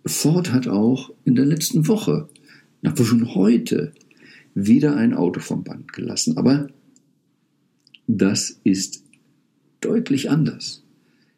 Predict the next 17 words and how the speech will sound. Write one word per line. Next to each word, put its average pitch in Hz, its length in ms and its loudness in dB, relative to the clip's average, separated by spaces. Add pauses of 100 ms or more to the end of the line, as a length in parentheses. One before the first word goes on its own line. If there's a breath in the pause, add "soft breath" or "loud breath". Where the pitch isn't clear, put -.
Es 127 140 -2
hat 135 220 -2 (220)
ganz 170 460 0
andere 117 400 0
Merkmale. - 640 -4 (420)
Anders - 380 -2
gebaut, 127 540 0
sieht - 200 -4
anders - 400 -4
aus, 123 500 0 (360 loud breath)
hat - 380 -6
andere 104 260 2
Sitze, 107 800 0
hat - 240 -6
so 151 220 0
viel 117 220 0
Technologien. 110 960 2